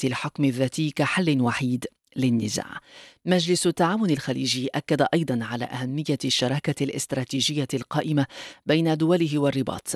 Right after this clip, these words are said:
مشيدًا بالمناسبة على لسان أمينه العام بالمبادرة الإفريقية التي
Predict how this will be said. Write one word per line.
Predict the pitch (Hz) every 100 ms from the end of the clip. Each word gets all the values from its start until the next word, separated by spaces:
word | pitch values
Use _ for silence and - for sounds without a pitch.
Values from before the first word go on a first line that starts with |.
| -
مشيدًا | 123 120 - 135 139 120
بالمناسبة | 143 156 135 139 - 139 139 - - - -
على | 156 160
لسان | 160 - 185 170 -
أمينه | 143 170 156 139
العام | 135 123 165 185
بالمبادرة | 160 160 156 147 143 165 160 147
الإفريقية | - 147 139 139 127 - -
التي | - 139 131 -